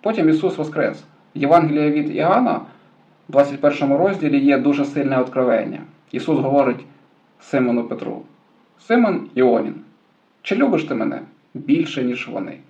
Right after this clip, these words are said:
Петро каже йому: «Так, Господи, ти знаєш, що я люблю тебе».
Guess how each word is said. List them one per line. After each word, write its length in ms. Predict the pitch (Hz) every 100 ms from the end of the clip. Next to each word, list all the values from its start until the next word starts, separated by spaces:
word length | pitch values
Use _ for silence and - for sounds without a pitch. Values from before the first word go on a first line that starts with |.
| _ _ _ _ _ -
Петро 280 | 131 143
каже 320 | 143 135 120 117
йому: 280 | 113 110 - - -
«Так, 220 | 123 139 -
Господи, 400 | - - - - - -
ти 140 | 131
знаєш, 460 | 123 131 156 156 151
що 100 | 139
я 140 | 135
люблю 320 | 139 143 143
тебе». 340 | 120 113 -